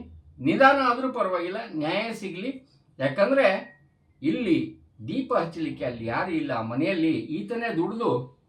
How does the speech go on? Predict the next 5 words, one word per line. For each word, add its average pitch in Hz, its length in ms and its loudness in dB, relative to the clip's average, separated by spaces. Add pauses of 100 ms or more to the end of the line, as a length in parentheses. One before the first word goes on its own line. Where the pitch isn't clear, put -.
(220)
ತುತ್ತಿನ 196 360 -6 (260)
ಚೀಲವನ್ನ 175 560 -2
ತುಂಬಿಸ್ಬೇಕು 127 760 -8
ಅಂತ 101 220 -12
ಹೇಳ್ತೇನೆ. 90 440 -18